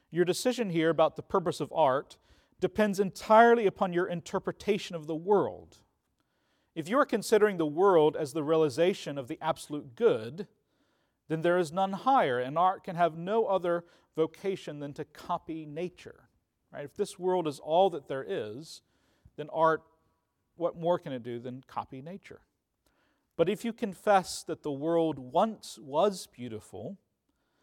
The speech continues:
but by the curse has become undone, and by a final catastrophe, right, some kind of divine intervention from outside,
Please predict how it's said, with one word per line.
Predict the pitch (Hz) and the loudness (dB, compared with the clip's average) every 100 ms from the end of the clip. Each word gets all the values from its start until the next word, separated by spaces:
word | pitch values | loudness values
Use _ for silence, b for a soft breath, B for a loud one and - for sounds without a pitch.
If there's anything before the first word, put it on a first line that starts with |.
| _ _ _ | _ _ _
but | 156 127 | -6 2
by | 156 156 | 4 2
the | 151 | 0
curse | - - 190 160 - - | -8 -2 0 0 -4 -10
has | 147 | -10
become | - 131 - 160 139 - | -10 -16 -8 -8 -8 -10
undone, | 139 123 107 147 117 98 139 156 _ _ _ _ _ _ _ _ _ - | -12 -12 -10 -8 -8 -10 -18 -20 _ _ _ _ _ _ _ _ _ -8
and | 156 | 0
by | 151 160 | 6 6
a | 165 | 6
final | 151 - 190 220 208 | 2 0 2 2 0
catastrophe, | 185 - - - 226 208 - - 135 - 123 | -2 -8 -18 0 2 2 -2 -8 -10 -10 -6
right, | 143 151 - | -4 -4 -6
some | 185 | -10
kind | 170 180 | -6 -4
of | 160 - _ 139 | -4 -8 _ -8
divine | 143 110 175 180 190 180 | -6 4 6 6 4 -2
intervention | 160 151 123 190 175 151 | -6 -6 -4 -4 -4 -8
from | 127 139 | -8 -6
outside, | 143 147 - - 180 120 117 139 | -4 -4 -6 -4 -2 -2 -6 -16